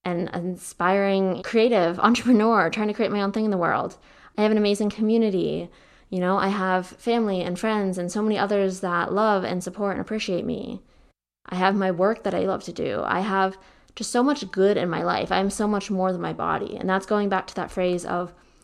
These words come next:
"Those who are truly meant to be in your life do not care." what your body is or what it looks like or what weight it is.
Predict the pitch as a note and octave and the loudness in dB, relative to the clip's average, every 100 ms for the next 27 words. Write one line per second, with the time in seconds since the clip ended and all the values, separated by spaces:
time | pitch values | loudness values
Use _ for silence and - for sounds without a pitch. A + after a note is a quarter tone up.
0 | _ - G3+ G#3+ - A3 G#3+ F#3 F3+ F3+ | _ 0 2 2 0 0 2 2 0 0
1 | A#3 A3+ G3 A3 G#3 F#3 E3 E3 - - | 4 4 4 0 -2 -4 -4 -4 -4 -6
2 | - - - G3 G3 F3 - G#3+ F#3 - | -8 -18 -8 -2 0 0 -4 -4 -2 -4
3 | F3+ _ _ - - E3+ D#3+ C#3+ G2+ - | -8 _ _ -2 -2 0 -2 -2 -2 -8
4 | - - - _ _ _ _ - F#3 F3 | -12 -16 -20 _ _ _ _ -8 -4 -2
5 | F3 - - - - - - F#3 F3+ F3 | -2 -4 -8 -10 -12 -14 -8 -2 2 2
6 | - F#3 - - - - - | 2 -2 -2 -6 -10 -12 -16